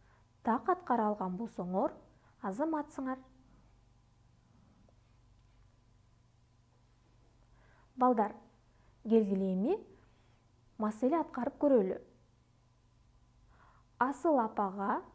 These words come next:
баласы он сегиз гүл, кызы он эки гүл алып келди.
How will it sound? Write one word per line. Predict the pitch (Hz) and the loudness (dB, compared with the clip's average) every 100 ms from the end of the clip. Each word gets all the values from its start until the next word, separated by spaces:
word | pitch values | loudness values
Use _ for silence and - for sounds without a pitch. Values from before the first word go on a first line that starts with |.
| - - - - | -20 -20 -20 -14
баласы | - 202 220 262 269 - 440 - - - - | -2 2 2 2 -2 0 -2 -2 -18 -8 0
он | 254 320 | 2 0
сегиз | - 226 190 190 - | -2 -2 -2 -6 -4
гүл, | 254 262 262 - - - - - - - _ _ - - - _ | -2 -2 -6 -20 -20 -20 -20 -20 -20 -20 _ _ -20 -20 -20 _
кызы | - 220 196 214 214 349 - - - _ | -8 -6 -4 0 0 0 -4 -20 -20 _
он | 226 214 202 | -2 0 0
эки | 185 - - 330 | -4 -4 -2 -2
гүл | 262 202 254 | -2 -2 0
алып | 285 311 311 | 2 0 0
келди. | 349 302 202 | 0 2 0